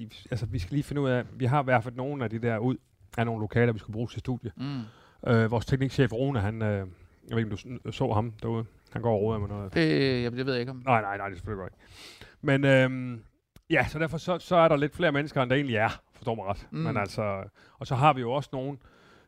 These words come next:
Speaker 1: øh, ansat, øh, som, som ligesom arbejder hjemmefra. Øh, og i givet fald, så en som sådan rejste, skulle også lave hans program i København. Altså, fordi det er sådan en gang
Speaker 2: Okay.
Speaker 1: om ugen-agtigt, ikke? Og så, så leverer han det, så han kan jo finde ud af det ly.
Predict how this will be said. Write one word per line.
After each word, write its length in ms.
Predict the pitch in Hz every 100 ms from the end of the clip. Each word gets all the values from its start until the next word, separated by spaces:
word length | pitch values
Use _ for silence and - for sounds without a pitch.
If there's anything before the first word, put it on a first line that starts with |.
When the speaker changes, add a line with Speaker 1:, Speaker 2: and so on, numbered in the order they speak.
| -
Speaker 1:
øh, 300 | 117 113 120
ansat, 600 | 135 - 131 - - -
øh, 340 | 147 123 127
som, 380 | - - 127 120
som 200 | - 131
ligesom 200 | 135 135
arbejder 280 | 120 123 127
hjemmefra. 460 | 131 156 117 90 - _ _ _ _ -
Øh, 480 | 113 104 104 104 104
og 100 | 113
i 40 |
givet 220 | 107 131
fald, 200 | 113 127
så 80 | 120
en 80 | 123
som 220 | 107 101 -
sådan 200 | - 113
rejste, 320 | 113 98 113
skulle 200 | - 113
også 160 | 107 110
lave 140 | 107
hans 180 | 98 107
program 340 | - 98 98 104
i 100 | 101
København. 380 | 98 90 87 87 -
Altså, 160 | 95
fordi 140 | - 107
det 120 | 101
er 40 |
sådan 240 | 101 101 95 - - - -
en 120 | 131
gang 160 | 117 107
Speaker 2:
Okay. 100 | 120
Speaker 1:
om 40 | 107
ugen-agtigt, 460 | 113 92 90 -
ikke? 120 | 95
Og 100 | 98
så, 140 | - -
så 240 | - 120
leverer 320 | 113 113 113
han 180 | 92 101
det, 100 | 98
så 100 | -
han 280 | 98 98 101 -
kan 120 | -
jo 60 | 95
finde 180 | - 104
ud 40 |
af 40 |
det 140 | 95 92
ly. 200 | 95